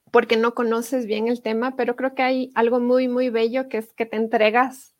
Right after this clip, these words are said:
así a corazón abierto, porque precisamente es tu primera vez, entonces lo das todo, em, y, y eso me conmueve mucho de las primeras veces.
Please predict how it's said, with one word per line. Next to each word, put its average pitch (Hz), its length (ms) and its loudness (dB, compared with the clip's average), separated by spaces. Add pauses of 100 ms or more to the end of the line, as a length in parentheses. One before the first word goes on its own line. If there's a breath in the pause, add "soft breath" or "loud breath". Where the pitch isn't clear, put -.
(240)
así 226 480 -4
a 220 120 2
corazón 214 440 -2
abierto, 233 680 -2 (160)
porque 226 480 0
precisamente 226 640 0
es 247 120 -6
tu 240 120 -4
primera 214 380 0
vez, 226 220 -2
entonces 233 460 -2
lo 220 140 0
das 220 300 2
todo, 240 380 0 (640 soft breath)
em, 202 540 -8 (760)
y, 226 360 -4
y 233 160 2
eso 226 160 -2
me 220 140 -2
conmueve 214 380 -4
mucho 208 300 -6
de 196 100 -4
las 208 180 -8
primeras 208 420 -6
veces. - 360 -12